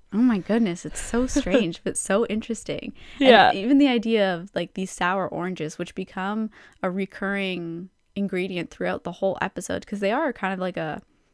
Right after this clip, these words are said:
Speaker 1: an important staple
Speaker 2: Yeah.
Speaker 1: item to a lot of the recipes that she makes.
Speaker 2: Mm-hmm.
Speaker 1: And she's like, "It's like the floral of an orange," which I'm trying to, like, understand what,
Speaker 2: What?
Speaker 1: what that means.
Speaker 2: <laughs> Yeah.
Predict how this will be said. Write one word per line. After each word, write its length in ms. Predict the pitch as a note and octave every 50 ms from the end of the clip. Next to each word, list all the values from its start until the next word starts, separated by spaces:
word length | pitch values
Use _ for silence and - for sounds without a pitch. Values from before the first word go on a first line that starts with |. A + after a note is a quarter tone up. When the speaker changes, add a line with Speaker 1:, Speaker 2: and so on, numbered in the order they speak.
| _ _ _ -
Speaker 1:
an 100 | G3+ G3
important 420 | F3+ F3+ - F#3+ F#3 - F#3+ F#3
staple 280 | - - F#3+ F#3+ - A3
Speaker 2:
Yeah. 140 | G#3+ G3+
Speaker 1:
item 180 | F#3 - F#3 F3+
to 140 | - - F#3+
a 40 | F#3
lot 180 | F3+ F3 E3+ F3
of 80 | F3
the 140 | F3+ F3 E3
recipes 480 | E3+ E3+ G#3 - - C4 B3+ A3 F#3 -
that 120 | - -
she 140 | - - -
makes. 480 | - - - - - - - - - - - - _ - _
Speaker 2:
Mm-hmm. 320 | - A#3+ G#3+ G#3+ G3 F#3+ G3
Speaker 1:
And 120 | G#3 G3
she's 220 | - - G#3+ G3+ -
like, 240 | G#3+ G3 F#3+ - - -
"It's 280 | F#3 F3+ - - - - - _ _ _ _ _ _ -
like 180 | G3+ G3 - -
the 80 | G3
floral 800 | F#3+ - - - - G3+ G#3 G#3+ C4 D4 D4+ D4+ D4+ D4 C#4 -
of 140 | - A3 G#3
an 160 | G#3 G3+ F#3+ - -
orange," 960 | - F#3+ F#3+ F3+ - - - - - B3 B3+ C4 C4 - - - - - _ _ _ _ _ _ _ _ _ _ _ _ _ _
which 140 | - G3 -
I'm 80 | F#3+ F#3+
trying 220 | - G3+ G3+ G#3
to, 60 | A3+ A3+
like, 180 | A3 G#3 -
understand 760 | - G3 G3 F#3+ F#3+ - - - F#3 F3+ F3+ F3+ F3+ F3+ - _ _ _ _ _ _ _ _ _ _
what, 380 | - F#3+ E3+ - - - - _ _ _ _ _ _ _ _ -
Speaker 2:
What? 160 | G#3 G#3 -
Speaker 1:
what 120 | G3+ G3+
that 220 | - - - C#4 A3
means. 540 | G#3+ G#3 A#3 B3+ C#4+ C#4+ D#4+ D#4 - - C#4 -
Speaker 2:
<laughs> 1080 | - C4+ - - - D4+ - - G4 - - A#4+ - - - - - - - - - -
Yeah. 240 | C4+ B3+ G#3+ G3